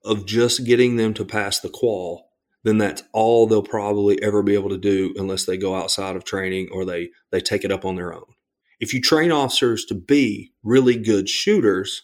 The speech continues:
the qual part will take care of itself. If you're a command staff right now, train your officers to be the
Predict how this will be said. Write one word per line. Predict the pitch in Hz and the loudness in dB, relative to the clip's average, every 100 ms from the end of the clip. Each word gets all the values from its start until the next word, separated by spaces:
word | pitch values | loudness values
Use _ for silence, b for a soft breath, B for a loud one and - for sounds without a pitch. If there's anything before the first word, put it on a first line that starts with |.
| _ _ _ _ _ - | _ _ _ _ _ -2
the | 107 | -2
qual | - 175 180 - | 2 2 4 2
part | 104 98 - 101 | 0 -4 -4 -6
will | 98 | -6
take | - - | -6 -6
care | - 98 | -4 -6
of | 90 | -4
itself. | - - - _ - _ _ _ _ _ _ b | -6 -6 -6 _ -20 _ _ _ _ _ _ b
If | 107 156 | -4 4
you're | 185 | 4
a | |
command | 180 151 143 135 | 4 0 0 2
staff | 131 117 - | 2 0 2
right | 117 107 | 0 0
now, | 104 98 | -4 -4
train | 98 143 147 | -4 0 2
your | 156 113 | 2 2
officers | 120 - 113 - | 0 0 -2 -2
to | |
be | 110 101 | -2 -2
the | 98 | -4